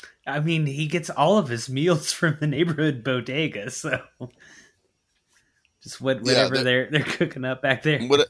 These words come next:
Speaker 2: whatever they got going <laughs> over there.
Speaker 1: <laughs>
Speaker 2: There wasn't even, like, a, I mean, was there a grocery store on Sesame Street? Some,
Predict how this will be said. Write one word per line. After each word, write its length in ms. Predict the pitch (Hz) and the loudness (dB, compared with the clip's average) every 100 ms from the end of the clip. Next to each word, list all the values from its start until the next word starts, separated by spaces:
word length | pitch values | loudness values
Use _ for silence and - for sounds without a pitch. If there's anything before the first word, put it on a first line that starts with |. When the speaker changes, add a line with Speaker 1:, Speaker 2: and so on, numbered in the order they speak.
| _ | _
Speaker 2:
whatever 320 | - 190 220 208 | -6 -2 -2 0
they 160 | 180 | 0
got 240 | 170 185 156 | 2 0 0
going 320 | 165 165 - | 0 2 2
<laughs> 40 | 214 | 0
over 240 | 147 165 180 | 0 2 2
there. 260 | - - 226 | 2 2 0
Speaker 1:
<laughs> 100 | - 202 - 160 - - - - _ _ _ _ _ _ _ _ _ _ _ _ _ _ _ _ _ _ _ _ _ _ - - - - - | -2 -14 -12 -12 -14 -16 -16 -16 _ _ _ _ _ _ _ _ _ _ _ _ _ _ _ _ _ _ _ _ _ _ -18 -14 -10 -8 -2
Speaker 2:
There 180 | 202 208 | 0 4
wasn't 340 | 226 202 214 | 2 2 2
even, 220 | 214 196 | 0 2
like, 160 | 185 151 | -2 0
a, 360 | 156 156 151 - _ - | 0 2 2 0 _ -2
I 120 | 143 | 0
mean, 240 | 151 147 131 | 2 0 2
was 260 | 143 160 | 2 2
there 200 | 180 202 | 0 0
a 60 | 151 | -2
grocery 600 | 101 110 117 143 170 170 | -4 0 0 0 -2 -2
store 400 | - 165 180 180 | 0 0 2 0
on 120 | 170 | -2
Sesame 440 | 185 175 170 170 | -2 -2 0 0
Street? 400 | 165 - 180 180 _ _ _ _ _ _ _ _ _ _ _ _ _ _ _ _ _ _ - | -2 0 -2 -2 _ _ _ _ _ _ _ _ _ _ _ _ _ _ _ _ _ _ -2
Some, 400 | - 143 156 | 0 2 2